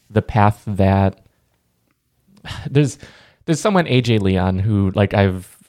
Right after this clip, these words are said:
I sort of know loosely from the space, from entrepreneurship and stuff from way back in the day. But he had a, a quote, something along the lines of,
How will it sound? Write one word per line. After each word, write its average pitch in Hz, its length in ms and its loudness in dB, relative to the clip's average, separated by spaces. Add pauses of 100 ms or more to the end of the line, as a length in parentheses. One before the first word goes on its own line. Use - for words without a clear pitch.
(120)
I 113 80 0
sort 104 180 0
of 104 60 4
know 98 340 4
loosely 98 580 -2
from 95 380 -2
the 92 80 -4
space, - 380 -10
from 101 120 -8
entrepreneurship 95 680 -6
and 98 80 -10
stuff 95 240 -6
from 101 160 -8
way 95 120 -2
back 95 220 -6
in 95 100 -8
the 95 60 -8
day. 95 280 -10 (480)
But 98 480 2 (520)
he 139 180 -2
had 143 140 4
a, 120 240 2 (440)
a 117 60 -6
quote, 107 460 0
something 135 300 -4
along 113 300 -2
the 104 60 -4
lines 98 580 -4
of, 98 640 -6